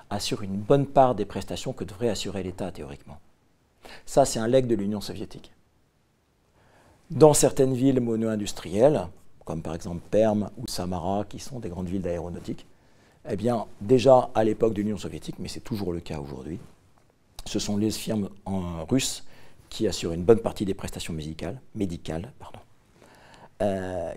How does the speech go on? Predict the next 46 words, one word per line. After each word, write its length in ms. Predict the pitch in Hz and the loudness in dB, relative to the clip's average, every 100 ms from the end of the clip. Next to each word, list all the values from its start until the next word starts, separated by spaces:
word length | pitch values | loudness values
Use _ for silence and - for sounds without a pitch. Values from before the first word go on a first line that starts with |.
| - | -10
qui 380 | - 135 131 123 | -2 2 2 2
assurent 560 | 110 104 - 120 110 95 | -2 -2 -2 0 0 0
les 220 | 101 104 | -2 0
jardins 300 | 107 101 107 | -2 -2 -4
d'enfants. 380 | 98 - 101 - - - - - | -6 -6 -10 -10 -18 -20 -20 -14
Donc 120 | - | -10
c'est 200 | - - - | -8 -6 -2
eux 100 | 113 | -4
qui 120 | 110 | -4
financent 340 | - 95 85 | -8 -8 -8
les 60 | - | -10
crèches. 440 | - 135 - - - - - - - - - - | -6 -6 -6 -10 -16 -20 -20 -20 -20 -20 -20 -8
C'est 280 | - 139 143 | -4 -2 2
eux 160 | 135 | 2
qui 260 | 131 - 107 | 2 -4 -6
vont 260 | 104 120 113 | -2 -2 -2
offrir 680 | 120 - 131 127 123 101 - 117 | -4 -2 0 2 2 0 -6 -10
des 360 | 95 110 101 | -4 -4 -2
accès 340 | 104 - 117 98 | -4 -2 -4 -2
à 80 | 98 | -6
des 100 | 92 | -6
centres 240 | - 104 | -8 -8
de 80 | 101 | -6
vacances 380 | 92 92 101 87 | -8 -8 -8 -8
préférentiels. 560 | 98 - 82 85 123 131 | -10 -10 -12 -4 -2 -2
Vous 120 | 127 | -6
voyez, 120 | 87 | -10
il 40 | 104 | -8
n'y 60 | |
a 40 | - | -8
pas 100 | 95 | -10
que 60 | |
la 60 | 82 | -8
S 100 | - | -8
N 120 | 73 | -8
C 200 | - 87 | -8 -10
F. 180 | - - - - - - - - - - - - 120 | -10 -16 -20 -20 -20 -20 -20 -20 -20 -20 -20 -2 2
Euh, 420 | 113 107 101 98 - | 2 2 -2 -4 -2
et 140 | 120 | -2
puis 220 | - 131 | 2 0
vous 200 | 120 104 | 2 -2
avez 400 | 98 92 123 131 | -4 2 6 6
aussi 420 | 104 95 - 131 - | 4 -4 -4 -4 0
eux 220 | 135 147 | 2 4
qui 220 | 147 - 101 | 2 -4 -8
souvent 560 | 98 82 113 139 - | -8 -2 4 4 4